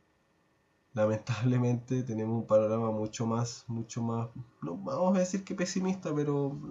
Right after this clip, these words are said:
ya pasó súper y ya pasó el punto más brillante y va disminuyendo su brillo rápidamente. Y lamentablemente no lo vamos a poder ver luego tampoco, faltan co-, casi una semana recién para que lo podamos ver. Y va, cada día va disminuyendo su brillo y está bajo en el horizonte.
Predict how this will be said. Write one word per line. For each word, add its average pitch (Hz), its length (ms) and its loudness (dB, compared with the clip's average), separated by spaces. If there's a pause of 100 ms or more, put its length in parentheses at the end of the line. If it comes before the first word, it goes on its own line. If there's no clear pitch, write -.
(220)
ya 147 140 0
pasó 139 260 6
súper 135 320 2
y 127 140 2
ya 135 140 6
pasó 143 400 2
el 147 80 2
punto 143 260 0
más 143 100 6
brillante 143 440 2
y - 20 2
va 131 120 4
disminuyendo 120 520 2
su 120 160 -2
brillo 117 280 4
rápidamente. 123 840 0 (880)
Y 110 240 2
lamentablemente 117 760 2
no 117 80 4
lo 110 100 6
vamos 110 160 6
a 104 40 2
poder 117 260 2
ver 117 260 -2
luego 143 300 4
tampoco, 110 360 -2
faltan 107 720 -2
co-, - 180 -12
casi - 240 0
una 120 140 2
semana 120 520 4
recién 131 360 0
para 127 240 2
que 127 80 -2
lo 123 100 0
podamos 120 380 -2
ver. 135 240 2 (720)
Y 117 80 2
va, 113 240 4
cada 120 340 2
día 123 220 2
va 120 140 0
disminuyendo 117 560 2
su 120 120 -2
brillo 135 200 4
y - 20 2
está - 200 -4
bajo - 220 -2
en 117 60 0
el 110 100 0
horizonte. 107 580 -2